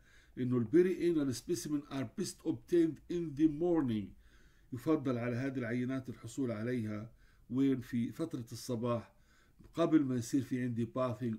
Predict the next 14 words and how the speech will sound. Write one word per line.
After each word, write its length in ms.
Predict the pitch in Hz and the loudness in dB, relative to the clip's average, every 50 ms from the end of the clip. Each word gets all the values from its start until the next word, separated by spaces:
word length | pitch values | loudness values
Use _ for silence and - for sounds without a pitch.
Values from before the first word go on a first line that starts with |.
| - - | -4 -2
or 240 | 113 113 107 107 113 | -2 -2 -2 -2 -4
defecation. 680 | 110 - 110 107 - - 120 113 104 - - 101 85 82 - _ _ _ _ _ _ _ _ _ _ - - - - _ - - - _ - | -6 -6 -12 -12 -4 -2 0 0 -2 -2 -6 -14 -14 -16 -18 _ _ _ _ _ _ _ _ _ _ -20 -20 -20 -20 _ -20 -20 -20 _ -12
التريتمنت، 720 | 120 120 - 180 202 190 - - - 113 104 92 - - - - - - - _ _ - - | -10 -6 -2 0 0 0 0 -2 -4 -6 -6 -6 -8 -14 -18 -18 -18 -20 -20 _ _ -12 -8
العلاج، 640 | 113 120 143 156 175 165 - 107 98 90 - - - - - - - - - - - - | -4 -2 0 0 0 0 0 -2 -4 -6 -8 -14 -20 -20 -20 -20 -20 -20 -20 -20 -10 -2
إيش 200 | 165 175 170 - | -2 -2 0 0
العلاج 480 | 165 139 131 131 131 131 131 123 107 117 | -2 0 0 -2 0 0 0 -2 0 -2
اللي 240 | 113 107 110 120 113 | -2 -2 -2 -4 -4
أنا 140 | 110 110 | -4 -2
بستخدمه 640 | 107 110 104 - - - 120 113 110 113 113 107 107 107 | -2 -2 -4 -6 -6 -10 -8 -6 -4 -4 -2 -2 0 -2
لمثل 380 | 110 113 117 113 - 120 104 | -2 -2 -4 -6 -6 -6 -6
هذا 240 | 101 110 107 110 113 | -6 -6 -6 -4 -4
النوع 240 | 110 110 110 107 101 | -4 -2 -4 -4 -4
من 160 | 101 107 98 | -6 -6 -8
الطفيليات؟ 880 | 98 - - 107 - - 107 104 98 101 104 107 107 104 104 110 - | -8 -10 -12 -12 -8 -4 -4 -4 -4 -4 -6 -6 -6 -6 -8 -8 -12